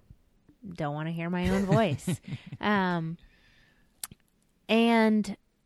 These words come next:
Speaker 1: you know, I, I think you're pretty good at what you do. Um, but I can't tell, I can't talk about this as an outsider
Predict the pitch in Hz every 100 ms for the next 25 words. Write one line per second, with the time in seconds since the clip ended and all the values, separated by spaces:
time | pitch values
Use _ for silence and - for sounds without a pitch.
0 | _ _ _ _ _ _ _ _ _ _
1 | - 269 247 170 190 - 247 - _ _
2 | _ _ _ _ 202 - 220 262 233 240
3 | 196 175 175 165 160 - 165 170 160 151
4 | 160 _ - - _ _ - - 180 170
5 | 160 156 - 220 220 226 - 233 226 208
6 | - 208 202 - _ _ _ _ 220 -
7 | 214 - 330 - 277 254 196 170 180 175
8 | 170 170 156 160 160 - 139 - 165